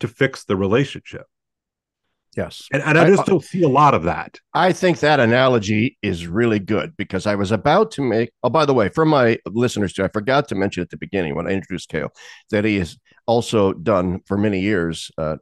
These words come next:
Speaker 2: not so much anymore since it's defunct. He did the General Eclectic podcast with Rod Dreher, which
Speaker 1: Right.
Speaker 2: is actually how he first came to my attention. So I, I,
Speaker 1: Right.
Speaker 2: I, and I'm assuming that,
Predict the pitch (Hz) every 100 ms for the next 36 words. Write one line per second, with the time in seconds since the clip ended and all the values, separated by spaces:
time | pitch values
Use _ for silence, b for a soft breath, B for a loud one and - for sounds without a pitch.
0 | _ 120 131 - 107 - 92 90 180 113
1 | 107 104 _ - 95 92 - 90 - 76
2 | - b b - 110 113 101 101 98 113
3 | 107 95 92 117 127 95 - - 85 78
4 | - 80 78 - _ 101 101 - _ 98
5 | 90 85 87 135 120 80 - B B B
6 | 127 123 123 160 175 - 135 117 113 101
7 | - 101 - 95 90 85 73 80 - 95
8 | 82 58 - 110 101 113 - 73 - 127
9 | 120 - 123 151 151 147 - 226 190 147
10 | 123 120